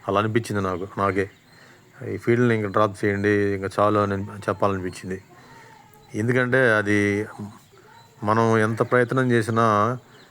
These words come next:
ఆ, ఇలాంటి ఎదురు దెబ్బలు తగిలేటప్పుడు అలా అనిపించింది అనమాట సహజంగా. కానీ వారికి ఉన్న ధైర్యం, రామకృష్ణ గారికి ఉన్నటువంటి ధైర్యము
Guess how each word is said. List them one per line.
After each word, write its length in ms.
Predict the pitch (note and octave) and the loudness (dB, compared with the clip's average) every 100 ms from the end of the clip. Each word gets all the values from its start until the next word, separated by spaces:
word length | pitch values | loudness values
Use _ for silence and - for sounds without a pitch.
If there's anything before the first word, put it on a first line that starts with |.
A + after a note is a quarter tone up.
| - - | -20 -8
ఆ, 720 | G#2 G2+ G2 G2 G2 G2+ G#2 G#2 - G#2+ - - - - - - - | -4 0 0 0 -2 -4 -10 -14 -14 -16 -20 -20 -20 -20 -20 -20 -8
ఇలాంటి 320 | G2+ G#2+ G#2+ | 0 0 2
ఎదురు 180 | G#2+ C3 | 2 2
దెబ్బలు 300 | A#2+ A#2+ A#2 | 2 0 0
తగిలేటప్పుడు 1040 | A2 A2+ A2+ A#2 A2 G#2 G#2+ A2+ A2+ G#2 A2 | 0 2 2 0 -2 -6 -2 0 2 0 0
అలా 460 | G#2 G2+ G2+ F#2+ - - - | 2 2 0 -6 -16 -20 -18
అనిపించింది 500 | A#2 - G#2+ A2 G2+ | -10 -6 -4 -4 -4
అనమాట 200 | F#2+ G2 | -4 -4
సహజంగా. 600 | F#2+ G#2 G2 G2 G2 B2 - - - - - - _ - - - - - - - - | -2 -2 -2 -2 -2 -2 -6 -20 -20 -18 -18 -20 _ -20 -20 -20 -20 -20 -20 -20 -12
కానీ 600 | - A2 A2+ A2 G2+ A2+ A2 - - - - - - - G2+ | -2 0 2 0 0 -2 -4 -14 -20 -20 -20 -20 -20 -16 -4
వారికి 440 | F#2+ G2+ G2+ G2 | 2 2 2 0
ఉన్న 120 | G#2+ | 0
ధైర్యం, 580 | G#2 G#2 A2 G#2+ G#2+ A2 - - - | 2 2 2 2 2 0 -4 -10 0
రామకృష్ణ 420 | G#2 A2 G#2+ A2 | 0 2 -2 -2
గారికి 260 | G2+ G2+ G2+ | 0 0 -2
ఉన్నటువంటి 360 | G2 F#2+ F#2+ | -2 -2 -2
ధైర్యము 720 | G2 G#2 G#2 G2+ G#2 G2 F#2+ | 0 2 2 0 0 0 -4